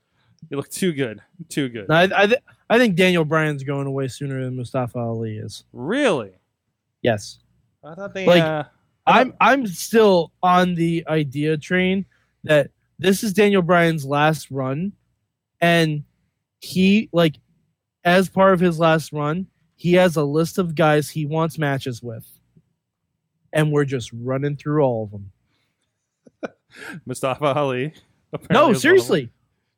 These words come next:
Speaker 2: I'm seriously, Mustafa Ali. I guarantee we're gonna get Rey Mysterio sometime early in twenty nineteen.
Speaker 1: Okay.
Speaker 2: Like, I truly think that Daniel Bryan is going to have a career. Like,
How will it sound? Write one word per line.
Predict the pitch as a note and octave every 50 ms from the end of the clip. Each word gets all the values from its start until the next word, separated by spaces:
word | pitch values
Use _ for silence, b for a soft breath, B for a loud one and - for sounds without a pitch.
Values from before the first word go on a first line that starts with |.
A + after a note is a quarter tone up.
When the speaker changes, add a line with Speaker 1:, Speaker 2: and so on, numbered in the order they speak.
| _ _ -
Speaker 2:
I'm | F#3 F3
seriously, | - D#4 F#4+ G4+ F4+ - F#3 D#3
Mustafa | D3 D3+ C#3+ - F3+ F3+ F#3 G#3+ B3+
Ali. | B3+ B3 G#3 F3 F3 F3+ G#3+ - b b b b b
I | - D#3
guarantee | D#3 C3+ B2 F3 G3 A3 A3+ G#3 - A#3+ A#3
we're | F#3+ E3+ D#3
gonna | E3 E3+ E3+
get | D#3+ E3 D#3 C#3
Rey | D#3 E3 E3
Mysterio | E3 D#3 - - F#3 F#3+ F3+ D#3 D3 D3
sometime | - - D3+ D3+ C#3 D#3+ D#3 D3+ C#3+ C#3+ B2+ - C#3+
early | D3 D3 D3 D3+ D#3 D3 D3 C#3+
in | C#3+ C#3 C#3 C3+ C3+ - _ _ _ _ _ -
twenty | - D#3 D3+ D3
nineteen. | D3 C#3+ C#3+ C3+ C#3 F3+ F#3 E3+ D#3 C#3 - _ - C#3
Speaker 1:
Okay. | C3 B2+ C3 A#2 A2+ B2+ C#3 _ _ _ _ _ _ _ _ _ _ _ _ _ _ _ _ _ -
Speaker 2:
Like, | D3 D#3 D#3 C#3+ C#3+ - - _ _ _ _ _ _ _ _ _ -
I | D3 E3 F3+ G3 F#3 E3 D#3 - - _ _ -
truly | - - - G3+ G#3 G3+ G3 F#3+ F#3+ F#3+
think | D3 - F#3+ F#3 E3 C#3
that | D#3+ D#3+ D3 C#3+ C3
Daniel | D#3 D3+ D3+ D3+ D#3 D3+
Bryan | C#3+ D3+ D3+ D3 D3 D3 D3+
is | D3+ C#3 B2+ -
going | - D3+ D3+ D3+ D3
to | D#3 D#3
have | C#3+ C#3+ C#3+ C#3+ C#3
a | C#3 -
career. | - D3+ C#3+ C#3+ D3 D3+ -
Like, | D3+ E3 E3 D3